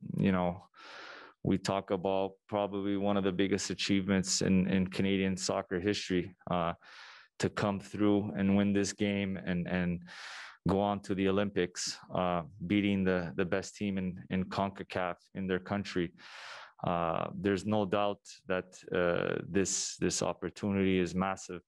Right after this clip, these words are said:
uh, for, for the, for the team and, and for the country. And, uh, I think today and tomorrow, we, we not only represent, uh, the team, but we represent a,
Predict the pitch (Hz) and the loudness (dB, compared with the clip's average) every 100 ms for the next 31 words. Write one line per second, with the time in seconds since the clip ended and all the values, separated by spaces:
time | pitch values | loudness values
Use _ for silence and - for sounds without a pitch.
0 | _ _ - - - _ - 87 82 80 | _ _ -20 -20 -20 _ -4 -2 -2 -6
1 | - 98 98 95 - 98 95 95 92 92 | -2 0 0 -4 -4 0 2 4 4 2
2 | 90 - - 101 95 95 107 110 113 98 | 0 -4 -2 0 2 0 0 2 2 2
3 | 92 - - - - 92 - 104 98 113 | 0 -4 -16 -18 -6 -6 0 0 2 0
4 | 120 - 87 82 104 - 92 90 87 80 | -4 -4 -6 -6 -12 -4 0 0 0 0
5 | 87 85 - 90 - 98 92 - 92 98 | 0 -2 -2 -4 -4 -4 -2 0 2 2
6 | 95 104 _ _ _ - - - - - | 0 -4 _ _ _ -20 -20 -20 -10 -2
7 | 90 - 101 104 104 101 98 101 98 98 | -2 2 2 4 2 2 0 2 2 2
8 | 92 98 98 104 104 104 101 98 98 98 | 2 2 4 2 0 0 0 0 -2 -6
9 | 92 104 101 - - - _ - - - | -4 -2 -2 -8 -16 -16 _ -20 -20 -20
10 | - - - 92 90 87 87 87 87 92 | -20 -16 -4 -2 0 0 0 0 0 -2
11 | 107 110 110 95 95 95 95 - 87 98 | 0 2 2 2 4 4 2 -2 -2 -2
12 | 95 90 82 90 | 0 -2 0 -2